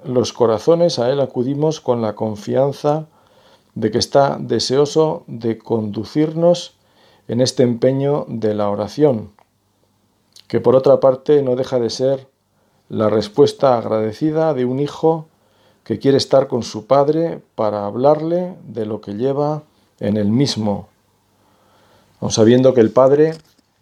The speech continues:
sabe lo que necesitamos antes de que abramos la boca. En una estampa que hace años me entregaron,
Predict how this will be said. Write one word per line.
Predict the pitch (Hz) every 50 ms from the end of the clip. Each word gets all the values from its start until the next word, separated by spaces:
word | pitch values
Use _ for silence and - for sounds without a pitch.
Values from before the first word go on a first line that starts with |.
| _ _ _ _
sabe | - - - 120 120 123 123
lo | 123 113 -
que | 123
necesitamos | 107 110 101 - 101 101 104 104 123 123 127 131 135 131 127 - - - - _ _ _ _ _ _ _ _ _ _ _ _ _ _ _ _ -
antes | 117 113 110 107 - 127 120 110
de | 120 110 107
que | -
abramos | 104 104 107 107 110 120 120 104 107
la | 101 101
boca. | 107 135 147 - 107 95 92 87 - _ _ _ _ _ _ _ _ _ _ _ _ _ _ _ _ _ _ _ _ _ _ _ _ _ _ _ _ _ _ _ _ _ _ _ _ _ _ _ _ - - - - - _ _ _ _ _ _ _
En | 113 117
una | 131 147 143
estampa | 135 - - 147 156 151 156 139 123 -
que | 127 113 107 107 104
hace | 107 113 - - 120 113
años | 120 123 120 117 110
me | 110 110 107
entregaron, | 104 101 104 104 120 131 139 143 143 143 143 101